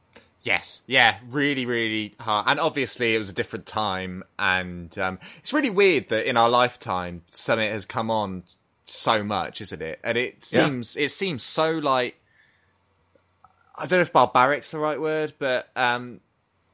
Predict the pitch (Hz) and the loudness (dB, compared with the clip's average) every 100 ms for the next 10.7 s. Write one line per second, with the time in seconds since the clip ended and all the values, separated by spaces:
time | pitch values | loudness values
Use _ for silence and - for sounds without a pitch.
0 | _ _ 156 160 160 160 143 - - 143 | _ _ 2 4 0 -2 -8 -8 -2 0
1 | 139 - 202 208 151 127 - - - 247 | 0 0 2 2 2 -2 -6 -12 2 2
2 | - 180 175 165 - _ _ _ - 180 | 4 2 2 0 -6 _ _ _ -4 2
3 | 185 175 170 160 165 156 156 156 170 185 | 2 2 0 0 -2 -2 0 0 2 0
4 | 147 95 90 117 107 147 127 120 214 180 | 0 -6 -8 -6 -4 -4 -4 -4 -2 -2
5 | 160 247 226 214 156 143 139 151 139 - | -4 -6 -2 0 -2 -2 -2 0 -2 -4
6 | 131 120 120 - 143 127 101 107 113 117 | -8 -6 -8 -2 0 0 -2 -4 -4 0
7 | 123 117 - 85 82 _ _ - - - | -2 -2 -8 -12 -14 _ _ 2 2 2
8 | - - 247 214 240 208 240 220 156 - | -2 0 4 8 10 10 8 6 4 2
9 | 190 175 175 170 - 254 226 120 - 208 | 2 0 -2 -2 -6 -4 -2 -2 -6 -14
10 | 240 254 220 - 160 165 160 | -16 -16 -16 2 4 4 2